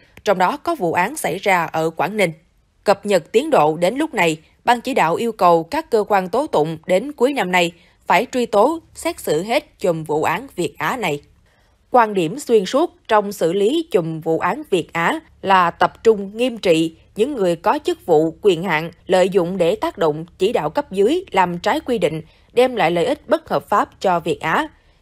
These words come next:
Nghiêm trị người chủ mưu, người cầm đầu, người tích cực thực hành vì mục tiêu vụ lợi đã chiếm hưởng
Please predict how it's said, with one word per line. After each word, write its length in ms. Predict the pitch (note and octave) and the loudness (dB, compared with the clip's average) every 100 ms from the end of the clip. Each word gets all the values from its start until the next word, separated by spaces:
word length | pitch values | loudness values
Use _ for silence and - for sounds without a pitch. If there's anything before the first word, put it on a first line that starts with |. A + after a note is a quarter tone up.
| _ | _
Nghiêm 220 | B3+ C#4 | -6 -4
trị 260 | A3 F3 E3 | -2 -2 -2
người 260 | F#3 F3+ | -4 -4
chủ 240 | F3 F3 G#3+ | -4 -4 -4
mưu, 320 | B3+ G#3 G3 - _ | 4 4 4 -2 _
người 160 | G#3 G3+ | 2 2
cầm 280 | G3 F#3+ F3+ | 2 0 4
đầu, 280 | F3+ E3+ D#3+ _ _ | 4 4 0 _ _
người 200 | F#3+ G3 | -2 0
tích 240 | F#3 F4 - | 0 -6 0
cực 240 | G3 - | 0 0
thực 200 | G#3 F3+ | -6 -6
hành 280 | - F3 D#3 - _ _ _ _ | -2 -2 -2 -12 _ _ _ _
vì 220 | F#3 G#3 | 4 4
mục 180 | G3 F3 - | 4 -4 -2
tiêu 200 | A3+ A3 | 2 2
vụ 240 | F3 D#3+ | 2 0
lợi 300 | F3+ E3 F3 - _ _ | 4 4 2 -4 _ _
đã 240 | F3+ E3+ A#3 | -2 -2 -4
chiếm 220 | - C4+ | -8 -8
hưởng 320 | F4+ G3 D#3 | -2 0 0